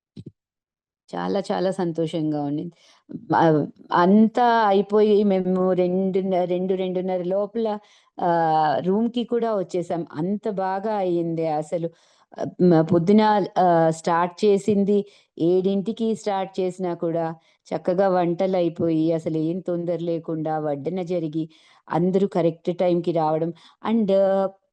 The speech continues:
ఇంకొకటి అద్భుతం ఏంటంటే ఆహ్, వ-, వండేటప్పుడు కొంచెం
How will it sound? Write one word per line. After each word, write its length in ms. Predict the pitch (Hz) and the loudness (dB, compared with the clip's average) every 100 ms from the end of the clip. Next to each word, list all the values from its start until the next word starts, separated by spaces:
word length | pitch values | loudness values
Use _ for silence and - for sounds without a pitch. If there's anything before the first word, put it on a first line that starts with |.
| _ - | _ -4
ఇంకొకటి 520 | 175 208 202 226 226 208 | -2 -2 -2 -2 -2 -2
అద్భుతం 420 | 196 196 202 208 | -4 -6 -6 -4
ఏంటంటే 560 | 202 202 202 208 185 226 196 202 _ _ _ _ _ _ | -4 -4 -4 -4 -4 -2 -2 -6 _ _ _ _ _ _
ఆహ్, 380 | 190 185 185 175 165 - - | -2 0 0 0 -2 -4 -8
వ-, 140 | 147 151 - - 143 | -2 -2 -2 -10 -8
వండేటప్పుడు 760 | 156 180 208 247 254 247 247 262 | -4 -2 -2 -2 -4 -6 -6 -4
కొంచెం 580 | 190 196 220 - 240 | -4 -2 -4 -4 -4